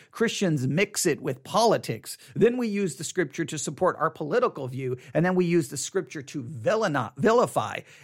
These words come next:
and a-, accuse all of our political rivals as basically being a part of sa-, a satanic plot and being a part of Satan,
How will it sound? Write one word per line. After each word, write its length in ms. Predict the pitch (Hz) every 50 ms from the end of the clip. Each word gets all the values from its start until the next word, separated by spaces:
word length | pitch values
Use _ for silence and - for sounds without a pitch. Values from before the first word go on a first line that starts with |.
| 123 -
and 240 | 131 127 135 131 - - - _ - -
a-, 160 | - 165 156 - -
accuse 600 | - 160 - - - - 214 208 208 202 170 - - -
all 280 | 170 131 - 202 208
of 80 | 185 151
our 100 | 170 160
political 840 | - - 165 156 170 208 196 196 - - 170 170 151 139 135 127 - - - _
rivals 640 | - 135 151 175 208 226 208 156 127 104 113 - - - _ -
as 160 | - 156 135
basically 500 | 123 180 170 - 165 143 156 170 156 139
being 260 | 160 160 170 156 156
a 60 | 143
part 200 | - - 165 143
of 100 | 139 123
sa-, 120 | - - 123 120 - -
a 60 | 165
satanic 500 | - - - 147 127 - 165 147 131 117
plot 300 | - - 147 127 135 - -
and 140 | 151 147 131
being 180 | 139 156 156
a 40 | 120
part 200 | - - 143 117
of 80 | 127 -
Satan, 420 | - 190 170 151 135 - 135